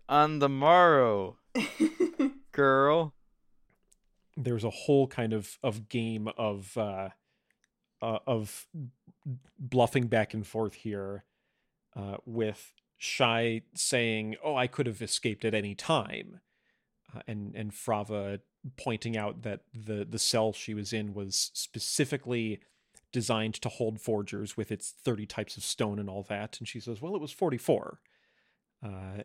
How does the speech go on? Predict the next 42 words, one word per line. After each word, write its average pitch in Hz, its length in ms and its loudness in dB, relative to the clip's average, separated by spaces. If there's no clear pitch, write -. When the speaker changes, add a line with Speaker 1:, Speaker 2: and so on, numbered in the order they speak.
Speaker 3:
and 107 200 -2
is, 101 340 -6
is 107 340 -4
glad 135 380 6
that 160 100 -4
she - 160 -2
got 143 220 4
that 135 180 4
detail 123 320 0
right, 107 320 -2
'cause 110 100 -8
she 123 140 -4
wasn't, 139 320 2
she 156 160 2
had 147 120 4
just 160 220 4
finished 170 400 4
that 127 200 6
catalog 113 500 4
and 110 100 -4
wasn't 120 300 2
totally 120 340 4
sure 110 300 -4
of 95 80 -10
it. - 320 -14
Uh, 92 180 -10
but 110 420 -6
the, 107 380 -4
the 117 160 -4
reaction 117 600 0
from, 101 580 -6
from 117 200 -4
Gautama 104 640 -2
says, 98 600 -6
"Yep, - 260 -4
got 117 180 2
it 110 80 -6
right, 120 220 0
forty-four, 113 480 -2
that 104 160 -2
was 104 120 -8
good." 110 280 -6